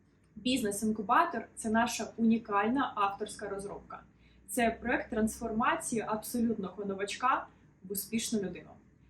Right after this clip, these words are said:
За два місяці інтенсивного навчання ви опануєте усі основи нашої роботи. І що найголовніше, ми за цей час допоможемо вам запустити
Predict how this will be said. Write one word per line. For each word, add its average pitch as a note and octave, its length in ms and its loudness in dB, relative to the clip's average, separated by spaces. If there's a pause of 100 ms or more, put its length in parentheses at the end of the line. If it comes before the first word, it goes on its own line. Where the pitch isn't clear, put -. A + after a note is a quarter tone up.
(140)
За A3 400 2
два A#3+ 220 4
місяці G3+ 680 0
інтенсивного G#3 760 -4
навчання A3 680 -2
ви G#3+ 140 2
опануєте A3 600 0
усі A3+ 440 2
основи A3 600 -2
нашої G3 420 -2
роботи. F#3 560 -6 (400)
І A3+ 80 0
що B3 200 0
найголовніше, A#3 1000 2 (500)
ми B3 140 2
за A3 140 2
цей A3 200 -2
час D4+ 340 2
допоможемо G#3+ 680 0
вам B3+ 320 2
запустити G#3+ 760 -4